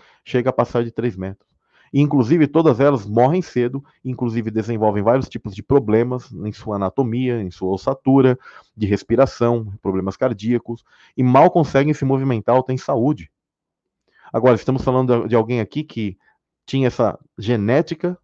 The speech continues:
dos nefilins, então era um guerreiro, tá? Onde é dado todas as medidas de sua armadura, a sua altura, e ele possui uma característica interessante, onde isso é relatado por vários povos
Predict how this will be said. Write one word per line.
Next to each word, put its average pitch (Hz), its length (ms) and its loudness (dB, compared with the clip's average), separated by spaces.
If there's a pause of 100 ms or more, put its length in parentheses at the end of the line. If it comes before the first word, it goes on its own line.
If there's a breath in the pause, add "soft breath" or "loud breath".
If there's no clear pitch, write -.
dos 104 160 -8
nefilins, 110 560 -6 (400 soft breath)
então 120 260 4
era 131 80 6
um 143 80 4
guerreiro, 123 520 0 (200)
tá? 98 220 -12
Onde 101 280 -4
é 107 40 0
dado 101 360 -2
todas 120 280 -4
as 110 100 -2
medidas 151 640 -4
de 104 100 -6
sua 98 220 -4
armadura, 120 480 -4 (240 loud breath)
a 90 80 -10
sua - 180 0
altura, 127 400 0 (380 soft breath)
e 143 60 6
ele 160 100 6
possui 151 320 2
uma 147 140 2
característica 131 560 -2
interessante, 127 720 0 (320 soft breath)
onde 117 240 0
isso 127 160 0
é 120 40 0
relatado 113 460 2
por 110 200 -8
vários 123 320 0
povos 101 540 -2